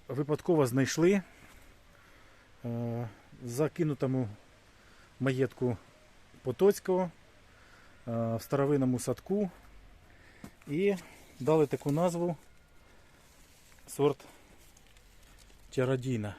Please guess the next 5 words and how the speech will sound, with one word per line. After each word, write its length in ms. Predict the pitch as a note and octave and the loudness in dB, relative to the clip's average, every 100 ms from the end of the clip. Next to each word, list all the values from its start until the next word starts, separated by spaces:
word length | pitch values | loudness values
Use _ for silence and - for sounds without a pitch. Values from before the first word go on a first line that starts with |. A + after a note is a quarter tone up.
| - | -10
Як 120 | A#2 | -10
бачите, 480 | A#2 D3+ - C3+ A#2+ - - - - - - - | -4 -4 -4 -8 -8 -10 -20 -20 -20 -20 -20 -10
грушки 360 | B2 B2+ - B2+ | -8 -8 -8 -8
такі 260 | A#2 A#2+ | -6 -4
величенькі. 680 | A#2 A#2 A#2 F3+ F#3 D3+ D#3 | -2 -4 -2 -2 -4 -4 -8